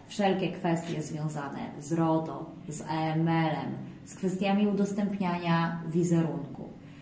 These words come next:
Co ważne, musimy też zadbać o umowy N D A i o ustanowienie tajemnicy przedsiębiorstwa.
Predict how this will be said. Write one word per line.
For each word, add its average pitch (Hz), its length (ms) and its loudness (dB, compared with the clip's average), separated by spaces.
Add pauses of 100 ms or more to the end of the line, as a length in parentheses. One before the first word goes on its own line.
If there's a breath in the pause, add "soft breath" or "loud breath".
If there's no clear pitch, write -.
(400 loud breath)
Co 240 180 6
ważne, 226 640 6 (340)
musimy 214 440 6
też 180 300 4 (160)
zadbać 160 600 2 (200)
o 160 160 2
umowy 165 580 2
N 156 180 -2
D 147 100 -2 (180)
A 151 40 4 (480)
i 180 120 4
o 170 40 6
ustanowienie 165 800 2
tajemnicy 147 680 -4 (100)
przedsiębiorstwa. 139 1000 -8